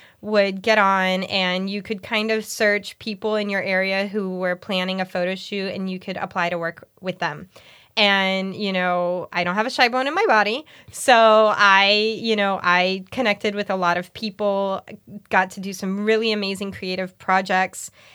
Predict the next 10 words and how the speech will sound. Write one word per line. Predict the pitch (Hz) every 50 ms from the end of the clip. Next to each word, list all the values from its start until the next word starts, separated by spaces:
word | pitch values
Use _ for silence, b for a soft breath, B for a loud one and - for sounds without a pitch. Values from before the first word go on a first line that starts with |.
| B B _
And | - 226 214 208 202 196 202 214 208
through | - - 247 254
that | 262 254 233 226
process, | - 240 226 214 214 - 233 202 196 196 208 202 202
started | - - - - - - - - - - 214 202 208 214 226 226 233 240 240 240 233 226 - - _ _ _
a | 220 214
company | 208 - 226 208 202 - 220 214 208 196 196 196 196
where, | 180 190 202 196 190 185 185 185 180 180 185 185 190 185 _ _ _ _ _ _ _ _ _ _ _ _ _ _ _ _ _ _ _ _ _ _ _ _ _ _ _ - - 240
okay, | 214 196 214 185 180
so | 185 - 214 202 190 190